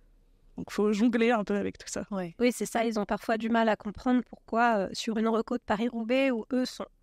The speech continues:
Speaker 3: complètement focus sur, euh, sur le matos, sur, euh, est-ce qu'il faut ce, ce,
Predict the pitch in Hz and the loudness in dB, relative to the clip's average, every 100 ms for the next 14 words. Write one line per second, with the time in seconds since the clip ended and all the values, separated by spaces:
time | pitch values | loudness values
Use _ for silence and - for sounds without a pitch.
0 | _ _ _ - 233 214 240 226 254 233 | _ _ _ -8 -2 0 0 0 -2 -2
1 | 262 262 - 226 226 208 208 208 - - | -2 -2 -2 -2 -2 -2 -2 -6 -12 -20
2 | - _ - - 220 220 214 214 - 262 | -20 _ -12 -8 -4 0 4 2 2 2
3 | 269 - - 208 202 202 190 190 - - | 2 0 -2 0 0 0 -2 -4 -6 -10
4 | - 233 - 233 208 208 - 220 208 208 | -4 -4 -2 0 0 -2 -2 0 0 0
5 | 208 208 208 208 208 | -2 0 0 0 -2